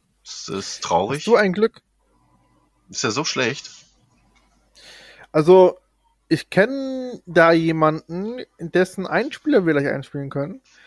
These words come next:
Speaker 1: Ja.
Speaker 2: Der freut sich sehr über Max Payne.
Speaker 1: Mhm.
Speaker 2: Aber ich hab, bin da halt mit Max Payne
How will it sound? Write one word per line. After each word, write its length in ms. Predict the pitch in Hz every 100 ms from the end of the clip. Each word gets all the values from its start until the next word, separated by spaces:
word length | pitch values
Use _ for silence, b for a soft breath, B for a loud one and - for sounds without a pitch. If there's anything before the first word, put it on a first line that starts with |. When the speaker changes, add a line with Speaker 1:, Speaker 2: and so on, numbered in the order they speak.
| b 110
Speaker 1:
Ja. 260 | 107 92
Speaker 2:
Der 220 | 131 185 202
freut 440 | - - 202 240
sich 260 | - 170 -
sehr 580 | 143 135 147 214 196 127
über 480 | 131 123 120 123 - _ _ _
Max 280 | 139 131 -
Payne. 400 | 139 131 147 160 _ _ _ _ _ _ -
Speaker 1:
Mhm. 280 | 82 101 165 _ _ _ _ _
Speaker 2:
Aber 680 | - 156 156 151 156 143 - - _ - - 175 B B B B _ -
ich 220 | 175 -
hab, 140 | 170
bin 120 | 190 185
da 80 |
halt 140 | 175 175
mit 100 | 170
Max 200 | 165 -
Payne 640 | - 175 175 175 180 165